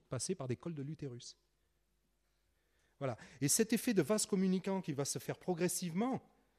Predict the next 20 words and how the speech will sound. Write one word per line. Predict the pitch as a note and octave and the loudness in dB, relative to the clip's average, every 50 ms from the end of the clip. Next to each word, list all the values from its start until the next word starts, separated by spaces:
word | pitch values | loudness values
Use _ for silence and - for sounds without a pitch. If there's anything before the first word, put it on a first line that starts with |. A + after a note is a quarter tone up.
| _ _ _ _ _ | _ _ _ _ _
par | - E3 E3 E3+ D3+ - - - _ _ _ _ _ | 2 2 2 2 0 -4 -12 -20 _ _ _ _ _
soit | - - - - G#3 A#3 A#3 | -4 -4 -2 -2 0 0 0
je | F#3+ D#3 F3 | 2 2 2
nourris | E3 F3+ G3 F#3 G#3 G#3 | 2 2 2 0 0 -2
l'enfant | F#3+ F3+ E3+ D3+ - F3 E3 | -2 -2 -2 -2 -4 -4 -4
sacré, | - - E3+ D3 - - E3+ E3 | -4 -4 -4 -6 -4 -4 -4 -2
on | D#3 C#3 | -2 -2
va | A#2+ B2+ | -4 -4
voir | A#2 B2 C#3 - - | -4 -4 -6 -4 -4
comment, | - C#3+ C#3+ D3 D3 D3+ D3 C#3+ B2 - _ _ _ _ _ _ _ _ _ | -4 -4 -2 -2 -2 -2 -2 -4 -6 -8 _ _ _ _ _ _ _ _ _
qui | - C#3+ | -10 -8
grandit | A#2+ C3 A#2 D3 D3+ D3 C3+ C#3+ E3 E3+ E3 D#3 - - _ _ - | -6 -4 -2 -2 -2 -2 -2 -2 -4 -4 -4 -4 -8 -12 _ _ -14
et | B2+ | -14
qui | - - C#3+ | -12 -8 -4
va | B2+ C#3+ B2+ | -2 -2 0
permettre | - E3 C3+ D3+ D#3 D3+ C3+ B2+ | 0 -2 -2 0 -2 -2 -2 -4
de | C3 | -4
guérir | A2+ A2+ C#3 C3 C3+ C#3+ C3+ | -4 -4 -4 -4 -4 -4 -2
l'enfant | C3+ C3 B2 A#2 - - B2 | -4 -4 -6 -6 -6 -6 -6
blessé, | B2 B2+ D3 C#3+ - - A3+ B3+ C#4 A#3 | -4 -2 -2 -2 0 0 0 -2 -2 -4